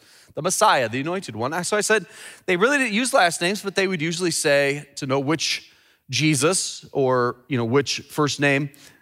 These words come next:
that you're talking about, they would usually say of the town you were from or the occupation that you had or your dad's name. So some of you are, your last name is Johnson.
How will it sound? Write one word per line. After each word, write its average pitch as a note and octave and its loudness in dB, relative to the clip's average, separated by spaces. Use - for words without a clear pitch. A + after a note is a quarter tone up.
that C3+ 2
you're C3+ -2
talking A#3+ 2
about, C#3 2
they C#3 2
would C3 -4
usually C3+ -2
say B2+ 0
of B2+ 2
the A#2+ -8
town C#3+ 0
you G3 0
were G#3+ 0
from G#3 -2
or C3+ 2
the C3 0
occupation D#3 0
that D#3 0
you F#3+ 2
had F3+ 4
or D3 2
your C#3+ 0
dad's F#3+ 2
name. F2 -6
So C3+ 0
some C#3+ -2
of C#3 2
you D#3 4
are, C#3 2
your C3 0
last C#3 4
name D#3 0
is D#3 -4
Johnson. F3+ 0